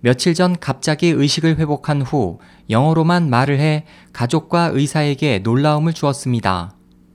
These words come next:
류재위라는 이 노인은 삼십여 년간 영어 교사로 일했고 젊은 시절에는 영어를 유창하게 말할 수 있었습니다. 류 씨를 간호했던 왕 씨라는 여성은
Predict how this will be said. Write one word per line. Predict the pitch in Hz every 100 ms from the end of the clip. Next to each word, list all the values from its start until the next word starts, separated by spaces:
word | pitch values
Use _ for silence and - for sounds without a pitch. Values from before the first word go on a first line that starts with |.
| _ _ - _ -
류재위라는 | 156 165 180 175 170 165 180 185
이 | 151 160
노인은 | 147 151 147 104 87 - - -
삼십여 | - 175 165 170 160
년간 | 151 147 156 107 87
영어 | 101 127 160 170
교사로 | - 139 151 156
일했고 | 139 139 131 - 104 85 87 _ - -
젊은 | - 131 147 165
시절에는 | - 156 143 147 151 90 - - -
영어를 | 110 135 156 170 151
유창하게 | 127 - 156 143 160
말할 | 127 117 143
수 | -
있었습니다. | 139 143 127 127 113 98 87 87 _ _ _ _ _ _ - - _ -
류 | 156
씨를 | - 185 180 185
간호했던 | 147 156 165 156 170 165
왕 | 113 131
씨라는 | 127 170 156 151
여성은 | 131 139 139 113 87